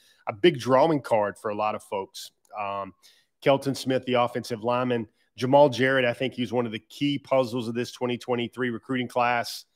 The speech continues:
Um, he's gonna be there. That's his first actual, um, Sanford Stadium game visit, I believe, as well.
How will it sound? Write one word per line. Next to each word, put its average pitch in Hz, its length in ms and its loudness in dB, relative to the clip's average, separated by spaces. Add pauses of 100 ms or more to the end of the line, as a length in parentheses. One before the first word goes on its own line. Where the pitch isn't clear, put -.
(400)
Um, 107 440 -4 (240)
he's 151 360 -4
gonna 139 200 6
be 139 240 4
there. 127 500 2
That's 127 180 -10
his 151 160 -4
first - 400 -2
actual, 123 640 -2 (460)
um, 104 420 -4 (220)
Sanford 123 440 -4
Stadium 123 500 -2
game 120 380 -2
visit, 120 380 -2
I 117 100 -2
believe, 117 380 0
as 107 240 -2
well. 117 460 2